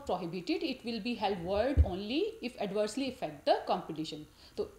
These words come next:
कोई भी अगर combination बनता है, कोई भी क-, and, uh, organizations combination में आती है, uh, एक दूसरे के साथ agreement करती है, अगर उनका purpose है कि competition को market में खत-, से ख़त्म करना है,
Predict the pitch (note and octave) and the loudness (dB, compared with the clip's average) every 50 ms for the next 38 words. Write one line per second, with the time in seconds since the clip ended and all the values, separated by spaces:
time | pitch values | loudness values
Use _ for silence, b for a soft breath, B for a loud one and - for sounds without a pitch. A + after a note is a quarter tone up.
0 | - - _ - G3+ A3 B3+ A#3+ D4+ D#4 D#4+ C4 A#3+ C4+ C4 C4 A#3+ A#3+ A#3 B3+ | -20 -12 _ 0 0 0 2 4 6 6 6 6 4 4 2 4 2 2 2 0
1 | C4 C4 - C4+ B3 A3 A3+ A3 A3 A3 A#3 A#3 A#3 A3+ A3+ G#3 G#3 A3+ A3+ C4 | 0 0 0 0 0 0 0 -2 0 0 2 2 2 2 2 0 0 0 0 -2
2 | - A#3 - - D3+ F#3+ G#3 G#3 G3+ - F#3+ G3+ G3 G3+ F#3+ F#3 F3+ F3+ B B | -2 -2 -2 -2 -4 -4 -4 -4 -6 -4 -2 -2 0 2 0 0 0 -4 B B
3 | B B - G3+ G3 G#3 G#3+ G3+ G3+ F#3+ G#3+ A3 G#3+ - A#3+ A#3+ A#3+ A#3+ - - | B B -4 -2 0 0 0 0 2 2 2 0 2 0 0 0 0 -2 -2 -2
4 | G3+ G3+ G#3 G#3 G#3+ G#3 A#3 A3 G#3+ G#3+ G#3+ G3 F#3 F3+ - G#3 G3 G#3 A3 G#3 | -2 0 0 -2 -2 -2 -2 -4 -2 -2 0 0 0 -2 -2 -6 -4 -2 0 0
5 | G3+ F#3+ - - - - - - - - - - F#3+ F#3 F3+ F3 F3 E3+ B B | -2 -4 -8 -12 -18 -20 -20 -20 -20 -20 -12 -8 -6 -4 -4 -4 -4 -6 B B
6 | B B B B G3+ F#3 F3+ A3 G#3 A3 A3 A3 A3+ A3 A3+ G3+ G3 - F#3 F3 | B B B B -4 -2 -2 -4 -2 -2 -2 -2 0 0 0 0 0 0 -2 0
7 | D#3+ A#3 B3 A#3+ A3+ A3 G#3+ - - F3 E3 D#3+ - F3+ F3 F#3 G3+ G#3+ A#3+ A#3+ | 0 0 0 0 0 -2 -2 -4 -4 -4 -4 -4 -8 -10 -4 -2 0 0 0 -2
8 | B B B B B B B B B B F3 G3 A3 A3+ A3+ B3 A#3+ A#3+ - G#3 | B B B B B B B B B B -2 -2 -2 0 2 0 2 2 2 2
9 | G3+ - - B3+ C#4 B3+ - B3 B3 B3 B3 C4 B3 - G3+ F#3+ - - A#3 C4+ | 2 2 2 0 0 0 2 2 2 2 2 0 0 0 0 0 0 -2 -2 0
10 | - D4+ C#4+ C#4+ C#4 C4 B3+ B3 B3 C#4+ C4+ - C4+ C4 - B3 B3 - - - | 0 0 0 2 2 2 2 0 0 -2 -2 -2 -4 -2 -2 -6 -8 -8 -14 -4
11 | - C4+ C4 B3+ B3 C4 C4 C4 B3+ A#3+ B3 B3 B3+ B3+ C4 D#4 F4 F#4 | -4 -2 -2 -2 -4 -2 -2 0 0 -2 0 -2 -2 -2 0 0 -2 -2